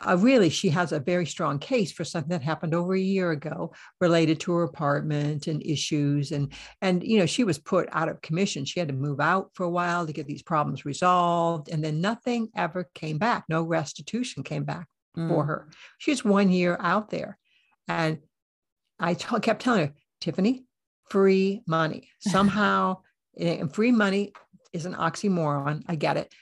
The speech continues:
Speaker 1: But the
Speaker 2: Yeah.
Speaker 1: idea is either someone's gonna come in and do something for you that's gonna save you hundreds, thousands of dollars,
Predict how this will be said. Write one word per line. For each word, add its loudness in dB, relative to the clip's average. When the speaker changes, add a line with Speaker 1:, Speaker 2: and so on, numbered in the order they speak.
Speaker 1:
But -4
the -2
Speaker 2:
Yeah. -2
Speaker 1:
idea 2
is -2
either 0
someone's 0
gonna -2
come -4
in 0
and -4
do -2
something -6
for -4
you 0
that's -6
gonna -6
save 2
you 2
hundreds, 0
thousands -2
of -8
dollars, -8